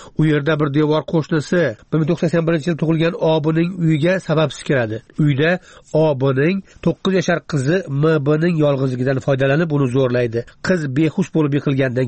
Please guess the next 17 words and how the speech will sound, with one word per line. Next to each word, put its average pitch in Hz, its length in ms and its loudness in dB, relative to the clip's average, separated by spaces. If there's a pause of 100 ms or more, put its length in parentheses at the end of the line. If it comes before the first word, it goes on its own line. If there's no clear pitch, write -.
keyin 165 260 0 (440)
R 131 60 0 (320)
O - 20 2 (520)
jinoyat 156 400 2
joyidan 151 340 0
qochib 156 220 -2
ketadi, 143 260 0 (100)
dedi. 127 220 0 (400)
Matbuotga 139 460 0
gapirish 135 340 -2
huquqi 147 240 -2
yo'qligi 131 360 0
bois 147 240 2 (460)
ismi 156 220 -2
aytilmasligini 135 540 -2
so'ragan 131 340 0 (220)
huquq 160 180 -2